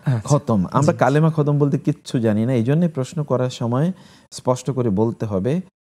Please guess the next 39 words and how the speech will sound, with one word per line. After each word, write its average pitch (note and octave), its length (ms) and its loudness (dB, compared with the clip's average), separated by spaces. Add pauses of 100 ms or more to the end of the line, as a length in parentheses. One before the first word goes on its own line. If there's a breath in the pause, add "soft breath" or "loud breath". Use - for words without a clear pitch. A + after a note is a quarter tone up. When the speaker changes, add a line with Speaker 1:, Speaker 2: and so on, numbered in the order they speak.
(140 soft breath)
Speaker 2:
যে G#2 180 -2
আপনি G2+ 220 -2
কালেমা A#2 360 0
খতম A#2 320 -6
বলতে G#2+ 160 -4
কি D3+ 140 0
বোঝাচ্ছেন। F#2 520 -4 (420 loud breath)
কালেমা C3+ 360 2
খতম D3 200 -2
নামে D3 180 -2
কোনো B2 200 -2
ধরনের B2+ 240 -2
খতম B2 260 -6
আমাদের G#2 280 -2
জানা G2+ 240 -2
নেই। D3 220 -2 (360 soft breath)
অতএব B2 480 2 (260 soft breath)
এটি B2 200 0
আমাদেরকে A2+ 300 0
স্পষ্ট - 320 -6
করে A2 160 0
বলতে F#2+ 300 -2
হবে। C3+ 240 0
তার G#2 220 0
আগে A#2 160 0
আমরা A2+ 160 0
বলে G#2+ 180 0
রাখি, A2 180 0
যেহেতু D3+ 200 2
আপনি F3 220 0
এখন D3+ 220 0
স্পষ্ট B2+ 320 -8
করে A2 200 -2
জানেন A2 260 2
না, F#2+ 120 0
অতএব G2 240 -2
এই G2+ 60 0
জাতীয় G#2+ 300 -2
খতমের A2+ 320 -2